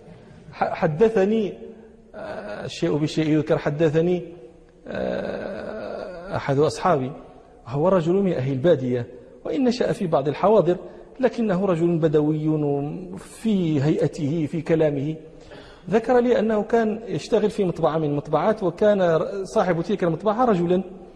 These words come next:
من حاضرة من الحواضر، ممن يشتهر رجالها بالجبن.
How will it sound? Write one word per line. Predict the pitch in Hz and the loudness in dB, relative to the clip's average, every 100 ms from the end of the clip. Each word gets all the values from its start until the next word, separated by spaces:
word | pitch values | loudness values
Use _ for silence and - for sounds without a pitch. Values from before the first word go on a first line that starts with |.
| - - - - _ 175 | -20 -20 -20 -20 _ 0
من | 202 | 0
حاضرة | - 240 233 214 196 190 | 2 2 4 4 4 2
من | 170 | 0
الحواضر، | 156 147 175 226 185 214 - - - - | 0 2 4 4 4 2 -2 -16 -20 -6
ممن | 175 202 | -2 2
يشتهر | 196 180 214 190 185 | 2 2 2 4 4
رجالها | 180 165 202 190 214 247 - - - - - | 2 4 2 2 2 0 -2 -12 -20 -14 -6
بالجبن. | 143 170 139 135 113 | -2 0 2 0 -2